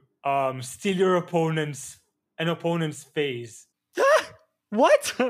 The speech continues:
Speaker 1: You didn't, you don't know that one?
Speaker 2: I love, I love unsets. They're great.
Speaker 1: So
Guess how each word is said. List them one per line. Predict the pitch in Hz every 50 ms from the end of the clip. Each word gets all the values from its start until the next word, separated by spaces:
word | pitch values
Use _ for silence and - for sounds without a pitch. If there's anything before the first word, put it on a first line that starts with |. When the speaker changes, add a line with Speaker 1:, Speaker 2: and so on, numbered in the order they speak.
| 196 - _ _ _
Speaker 1:
You | - 151 160 196 208
didn't, | 247 269 277 285 277 214 160 151
you | 180
don't | 170 190 185
know | 170 156 156
that | 160 196 214
one? | 226 247 262 269
Speaker 2:
I | 196 233
love, | 233 220 214 208 196 185 - - _
I | - 185 190
love | 196 185 170 151 143
unsets. | 143 135 127 - - 123 117 113 - - - - _ _ -
They're | 139
great. | 117 113 110
Speaker 1:
So | - - 208 202